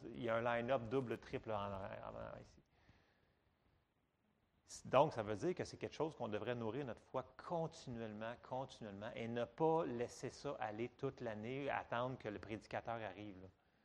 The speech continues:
Puis j'espère qu'on va tout avancer quand il va, on a quel-, si vous avez quelque chose dans votre cœur pour se faire prier dessus ou pour peu importe quelle autre chose qui va appeler, là. Mais on ne devrait pas le tolérer tout le long de l'année, puis d'attendre qu'il y ait un,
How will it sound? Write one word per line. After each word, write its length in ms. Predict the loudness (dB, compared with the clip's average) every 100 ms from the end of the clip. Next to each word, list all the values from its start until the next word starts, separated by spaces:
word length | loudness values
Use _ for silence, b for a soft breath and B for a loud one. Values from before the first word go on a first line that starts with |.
| b b b _ -4
Puis 240 | -2 0
j'espère 600 | 0 2 6 8 8 6
qu'on 380 | 4 4 4 4
va 140 | 2
tout 160 | 0 2
avancer 420 | 4 4 2 -2
quand 140 | -4 -4
il 80 | -2
va, 320 | 4 6 4 0 -12 -6
on 140 | -4
a 80 | 0
quel-, 180 | -2 -2
si 320 | -6 -2 -2
vous 140 | 0
avez 100 | 0
quelque 220 | 0 -2 0
chose 140 | 0
dans 100 | 0
votre 100 | 0
cœur 260 | 2 2 2
pour 260 | 2 2 0
se 80 |
faire 140 | -2 0
prier 200 | 2 0
dessus 200 | 2 2
ou 120 | 2
pour 200 | 2 -2
peu 180 | 2 4
importe 500 | 4 6 4 4 -12 -6
quelle 180 | 0 2
autre 140 | 2
chose 260 | 2 0 0
qui 120 | -2
va 160 | 0 2
appeler, 300 | 0 0 -4
là. 100 | -4 -14 B B B B -12
Mais 520 | -6 -2 2 2 0 -6 -20 b _ -10
on 80 | -4
ne 60 |
devrait 260 | -2 0 -2
pas 180 | 0 0
le 100 | 0
tolérer 600 | -2 -2 -2 -4 -6 -6 -14 _ -6
tout 60 |
le 120 | -4 -2
long 200 | -2 -2
de 100 | -4
l'année, 320 | -6 -6 -10
puis 140 | -6
d'attendre 360 | -6 -4 -4 -4
qu'il 100 | -4
y 100 | -6
ait 40 | -6
un, 240 | -8 -10